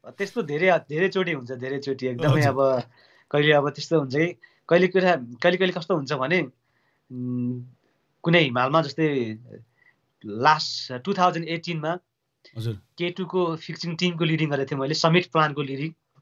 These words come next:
Speaker 1: अनि
Speaker 2: हजुर।
Speaker 1: हाम्रो प्लान थियो अठार तारिक समिट गर्ने के टू को पाकिस्तानमा।
Speaker 2: हजुर।
Speaker 1: अनि जहाँ क्याम्पहरू पुग्यो,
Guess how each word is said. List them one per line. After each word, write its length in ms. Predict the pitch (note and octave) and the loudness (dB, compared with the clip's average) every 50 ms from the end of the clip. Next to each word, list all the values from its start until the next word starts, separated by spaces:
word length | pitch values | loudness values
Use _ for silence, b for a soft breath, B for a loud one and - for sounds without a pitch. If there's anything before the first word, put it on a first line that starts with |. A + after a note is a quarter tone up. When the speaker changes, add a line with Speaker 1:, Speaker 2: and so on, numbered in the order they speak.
| - B2 | -10 -6
Speaker 1:
अनि 100 | C3+ C3 | -4 -2
Speaker 2:
हजुर। 180 | A#2+ A#2 A2+ - B B B B B B B B B _ _ - | -2 -2 -2 -4 B B B B B B B B B _ _ -6
Speaker 1:
हाम्रो 180 | A#2 C#3 E3 F#3 | -2 0 0 0
प्लान 280 | F#3 F#3 F3+ F3 E3+ | 2 4 4 4 2
थियो 140 | D#3+ G3 G3+ | 0 -2 -4
अठार 400 | F#3 - D3+ E3 - E3 E3 F3+ | -2 -2 -4 -4 -2 0 0 0
तारिक 380 | F3 - E3 D#3+ D#3+ F#3 F3+ - | 2 2 0 0 0 -2 -8 -8
समिट 320 | - - D#3 D3 D3 B2+ | -8 -8 -8 -8 -8 -10
गर्ने 260 | B2 C#3 B2+ B2 B2+ | -10 -10 -10 -10 -14
के 180 | B2 - D3+ C#3+ | -14 -12 -12 -10
टू 140 | C#3+ - D3 | -8 -8 -4
को 380 | - F#3 F#3 E3+ C3+ A#2+ A#2+ A2+ A2+ _ _ _ _ - | 0 0 0 2 0 -2 -6 -8 -12 _ _ _ _ -2
पाकिस्तानमा। 540 | - D3+ D3 C#3 - - C#3+ C#3+ C#3 D#3+ G3+ - B B B B B B | -2 -2 -2 -2 0 0 0 0 0 -4 -4 -6 B B B B B B
Speaker 2:
हजुर। 200 | A#2 A#2+ A2+ G#2+ G2+ | -2 -2 -2 -2 -2
Speaker 1:
अनि 360 | C#3+ D3+ E3 F3 F3 F3 E3+ E3+ - _ _ _ _ _ _ _ _ _ _ _ _ _ _ _ _ _ - | -2 0 2 2 2 2 0 -2 -8 _ _ _ _ _ _ _ _ _ _ _ _ _ _ _ _ _ -18
जहाँ 280 | A#2 A#2 A2+ D3+ F3 G3 | -14 -4 2 2 2 2
क्याम्पहरू 440 | G3 - F#3+ F3+ F3+ E3 E3+ E3+ D#3+ | 2 2 2 2 2 0 -4 -8 -8
पुग्यो, 460 | E3 D#3 C#3+ B2+ B2+ C#3+ E3 F#3 F3+ | -8 -10 -10 -8 -4 -4 -4 -4 -6